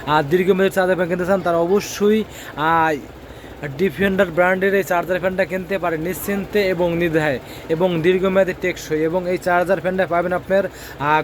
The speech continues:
কম রেটে হতে পারবেন, আহ, পাঁচ বছরের ওয়ারেন্টি, যে কোনো সমস্যা পাঁচ বছরের ওয়ারেন্টি এবং ওয়ারেন্টি কার্ড সহকারে, পাঁচ বছরের ওয়ারেন্টি কার্ড সহকারে পাঁচ বছর এবং ব্যাটারি পাবেন আপনার,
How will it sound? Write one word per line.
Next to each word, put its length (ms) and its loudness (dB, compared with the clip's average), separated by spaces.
কম 240 2
রেটে 140 2
হতে 140 2
পারবেন, 400 2
আহ, 260 2
পাঁচ 200 4
বছরের 480 2
ওয়ারেন্টি, 460 2
যে 180 -2
কোনো 200 -2
সমস্যা 480 -2
পাঁচ 260 -2
বছরের 320 -2
ওয়ারেন্টি 320 0
এবং 240 -2
ওয়ারেন্টি 400 0
কার্ড 200 2
সহকারে, 440 0
পাঁচ 220 -2
বছরের 360 -4
ওয়ারেন্টি 360 -2
কার্ড 280 -2
সহকারে 340 -2
পাঁচ 280 4
বছর 340 0
এবং 260 -4
ব্যাটারি 280 -2
পাবেন 220 -2
আপনার, 280 2